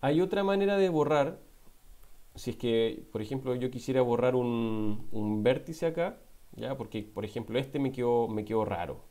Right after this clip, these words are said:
o, o, o este me sobra. Eh, quiero borrar este, este bucle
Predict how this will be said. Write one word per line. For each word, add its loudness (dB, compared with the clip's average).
o, -4
o, 4
o 2
este -2
me -2
sobra. 0
Eh, -2
quiero 0
borrar 2
este, 0
este 0
bucle -2